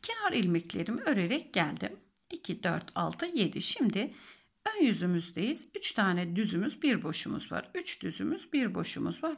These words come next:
Bu yönde de düz olarak örmüyoruz. Yine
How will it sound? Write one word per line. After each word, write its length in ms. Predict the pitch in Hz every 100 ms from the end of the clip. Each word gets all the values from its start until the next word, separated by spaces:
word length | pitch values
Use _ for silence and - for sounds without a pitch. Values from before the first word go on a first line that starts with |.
| -
Bu 240 | 190 349
yönde 460 | 415 226 175 147 160
de 180 | 247 - - - _ -
düz 240 | 381 370
olarak 480 | 226 196 180 185 185 -
örmüyoruz. 640 | 214 165 156 - 220 311
Yine 560 | 214 208 320 247 156 -